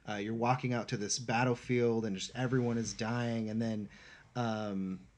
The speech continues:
the guy that has the gun gets shot, and you pick up his gun and start fighting, and if you try and go back, they tr-, they'll shoot you 'cause they don't,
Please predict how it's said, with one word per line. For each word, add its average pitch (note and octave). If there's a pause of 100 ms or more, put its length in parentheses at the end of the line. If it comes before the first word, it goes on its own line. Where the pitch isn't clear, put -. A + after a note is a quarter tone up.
the B2+
guy A#2+
that A2
has A#2
the A2+
gun A#2
gets G#2+
shot, A#2+
and G#2
you G2+
pick A3+
up G2+
his G2+
gun A2
and G2+
start G#2
fighting, G#2+
and G2+ (280)
if B2
you C3+
try A#2+
and A#2
go G#2+
back, G#2
they G#2
tr-, -
they'll G#2+
shoot -
you A2+
'cause G#2
they G#2
don't, G2